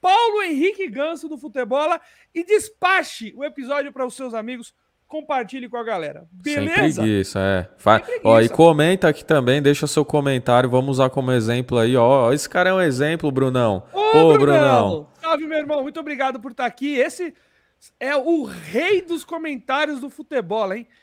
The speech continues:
Speaker 1: Isso tá gra-, gravado no, pro resto da história.
Speaker 2: Exatamente,
Speaker 1: Bruno
Speaker 2: tá com a fraldinha
Speaker 1: Fernandes.
Speaker 2: cheia hoje. Tá com a fralda
Speaker 1: Ih.
Speaker 2: cheia.
Speaker 1: Ô, Du, então vamos comentar, já vamos compartilhar pra galera, velho. O que que tem hoje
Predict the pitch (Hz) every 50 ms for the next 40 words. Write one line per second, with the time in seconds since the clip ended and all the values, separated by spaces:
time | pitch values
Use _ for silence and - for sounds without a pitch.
0 | _ - 220 254 - 302 240 - 302 311 285 247 302 285 233 226 262 277 277 220
1 | 160 190 226 269 302 254 311 311 277 302 311 311 302 262 190 - - - _ _
2 | - 254 214 247 311 330 - 330 302 330 330 285 - _ - 226 208 185 160 147
3 | 160 _ _ _ - - 98 104 101 98 101 98 151 233 269 - 349 359 113 113
4 | - - 131 - - 131 127 123 120 113 120 139 151 160 151 - - 131 123 120
5 | 123 120 120 113 104 101 98 95 98 98 - _ _ _ _ - 104 101 - 113
6 | 107 - - 110 117 120 123 123 117 107 - - - 104 107 113 120 131 139 139
7 | 139 135 135 _ _ _ _ _ _ _ - - 370 359 392 370 294 233 180 285
8 | 311 320 359 370 339 381 415 403 415 403 - - 277 247 302 302 262 294 302 330
9 | 339 - 392 392 - 403 392 - - 359 370 370 370 381 381 359 392 349 311 285
10 | 311 320 311 269 226 208 190 214 - 339 - - 403 - 392 359 320 285 240 233
11 | 233 226 190 185 247 277 277 277